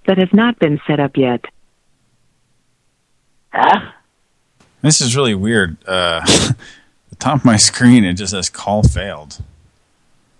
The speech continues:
Speaker 3: Strange. I don't know what that means. Okay. I don't think it means anything. I think it, it thought I was trying to dial that number twice. Uh,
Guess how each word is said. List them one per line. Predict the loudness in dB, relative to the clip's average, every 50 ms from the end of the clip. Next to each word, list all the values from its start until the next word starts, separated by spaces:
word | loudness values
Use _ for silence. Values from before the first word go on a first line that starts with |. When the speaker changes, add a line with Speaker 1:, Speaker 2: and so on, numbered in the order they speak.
| _ _ _ _ _ _ _ _ _ _ -20
Speaker 3:
Strange. | -20 -20 -20 -16 -12 -12 -10 -10 -10 -10 -12 -14 -18 _ _ _ _ _ _ _ _ _ _ _ _ -10
I |
don't | -8 -6
know | -6 -6
what | -8 -10
that | -10 -10 -8
means. | -8 -8 -10 -10 -12 -14 -18 _ _ _ -16
Okay. | -16 -16 -14 -16 -20 -20 -20 _ _ -6
I | -4
don't | -2 -2
think | -2 -2 -2
it |
means | -2 -2 -2 -4 -4
anything. | -4 -6 -6 -6 -6 -6 -6 -8 -8 _ _ _ _ _ _ _ _ _ _ _ _ _ _ _ _ _ _ _ _ -20 _ _ _ 0
I | 2
think | 4 4
it, | 4 2 0 -2 -4 -8
it | -4 -2
thought | 0 0 2
I | 0
was | 0 -2 -2
trying | -2 -2 -2
to | -2 -4
dial | -4 -6 -6 -6
that | -8 -8 -10
number | -10 -10 -10 -10
twice. | -10 -8 -6 -4 -4 -2 -2 0 0 2 2 0 -2 -4 -6
Uh, | -8 -6 -4 -4 -4 -6 -8 -10 -14 -18